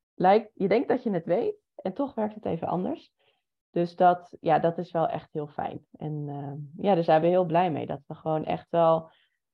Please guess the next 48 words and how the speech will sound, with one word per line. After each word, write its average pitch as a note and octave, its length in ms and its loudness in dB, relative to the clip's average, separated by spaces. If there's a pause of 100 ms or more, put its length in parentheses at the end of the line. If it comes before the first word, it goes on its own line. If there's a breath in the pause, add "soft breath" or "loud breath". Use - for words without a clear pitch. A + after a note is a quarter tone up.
(200)
ja, F3 220 4
ook F3+ 120 4
weer, F#3 260 -4
gewoon F3 340 2
dat F#3 120 4
het F3+ 100 -4
gezellig G3+ 400 4
is. E3 120 -2
Maar E3 140 -2
ook F#3 120 -4
als F3+ 200 -2
er F#3+ 60 -6
iets F#3+ 180 -6
is, F#3 300 -2
als G3 140 -4
je - 80 -10
een F#3 60 -10
keer F#3+ 180 -2
omhoog F#3 360 0
zit, F3 180 -8
dat F3+ 160 -6
je F3+ 100 -8
gewoon F3+ 160 -4
altijd F#3+ 420 -4
even - 200 -4
iemand F#3 260 -6
kan F3+ 200 -4
bellen F3 340 2
van, E3+ 320 -6
kan F3 140 -2
je E3+ 60 -2
me E3 80 -2
even E3 200 -2
helpen? F3+ 640 0
Of, E3 340 -8 (560)
ja, D3 200 0
dat D#3+ 160 -6
is - 100 -20
gewoon E3+ 200 -2
fijn F3+ 240 6
om F3 60 0
een F3 60 -6
sociaal E3+ 500 0
vangnet E3 440 -4
ook - 180 -8
te - 100 -10
hebben, D#3 200 -4
want D#3+ 120 -8